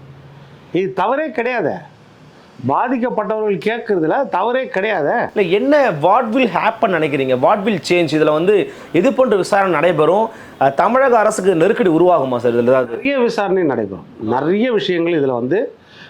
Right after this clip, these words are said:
Speaker 1: உண்மையா, சி பி ஐ உண்மையா விசாரிச்சா. ஆனா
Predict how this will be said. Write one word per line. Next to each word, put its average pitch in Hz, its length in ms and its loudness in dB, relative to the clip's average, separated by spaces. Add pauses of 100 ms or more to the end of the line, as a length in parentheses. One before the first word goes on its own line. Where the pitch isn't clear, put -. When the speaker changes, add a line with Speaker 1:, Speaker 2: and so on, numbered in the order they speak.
(100)
Speaker 1:
உண்மையா, 247 420 0
சி 240 200 -2 (120)
பி 262 180 0
ஐ 302 60 -2
உண்மையா 262 460 0
விசாரிச்சா. 220 580 -2 (400)
ஆனா 185 180 -2